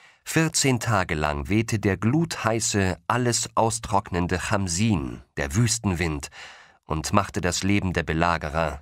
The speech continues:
zu einer Dursthölle. Man prügelte sich um Wasser, man tötete für Wasser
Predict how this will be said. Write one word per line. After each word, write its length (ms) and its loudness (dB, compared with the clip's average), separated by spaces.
zu 200 -6
einer 240 -2
Dursthölle. 840 -6
Man 240 2
prügelte 680 0
sich 260 -6
um 160 -6
Wasser, 460 -6
man 320 0
tötete 480 0
für 200 -6
Wasser 380 -4